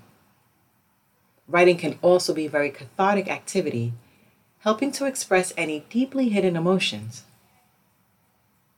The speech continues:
While writing is great for filtering through your emotions, it can support your rationale as well, helping you to have a better and clearer perspective on a situation at hand.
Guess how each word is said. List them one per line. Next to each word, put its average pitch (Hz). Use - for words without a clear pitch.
While 180
writing 233
is 254
great 180
for -
filtering 170
through 170
your 147
emotions, 131
it -
can 165
support -
your 233
rationale 160
as 143
well, 127
helping 247
you 226
to 190
have 165
a 135
better 165
and 147
clearer 320
perspective 165
on 147
a 139
situation 160
at -
hand. 123